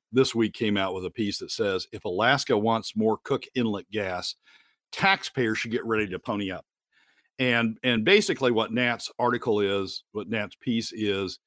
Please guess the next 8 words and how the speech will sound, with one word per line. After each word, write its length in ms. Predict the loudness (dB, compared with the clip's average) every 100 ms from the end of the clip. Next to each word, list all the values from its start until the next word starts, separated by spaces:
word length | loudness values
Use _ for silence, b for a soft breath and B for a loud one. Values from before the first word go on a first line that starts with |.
| _ _ _ -2
is 260 | 2 2 2
looking 400 | 0 2 2 0
beyond 640 | -2 -6 0 2 4 2
what 180 | -2 -4
the 60 | -4
governor's 500 | -2 0 -2 -6 -8
proposed 840 | -12 -2 0 0 -2 -8 -12 _ _ _ _ _ _ -6
to, 480 | 0 2 2 -2